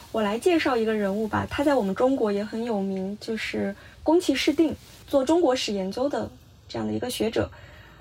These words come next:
他是在一九二零年代的时候，还是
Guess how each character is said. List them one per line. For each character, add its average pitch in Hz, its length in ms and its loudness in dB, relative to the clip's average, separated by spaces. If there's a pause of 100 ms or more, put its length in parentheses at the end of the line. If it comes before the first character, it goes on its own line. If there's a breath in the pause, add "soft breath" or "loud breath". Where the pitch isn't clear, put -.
(140)
他 370 320 0
是 302 300 -2
在 262 220 0
一 269 160 2
九 208 220 0
二 330 220 0
零 247 140 -4
年 208 180 -4
代 220 140 0
的 202 100 -4
时 196 200 -8
候， 214 200 -4
还 202 180 -6
是 247 180 -6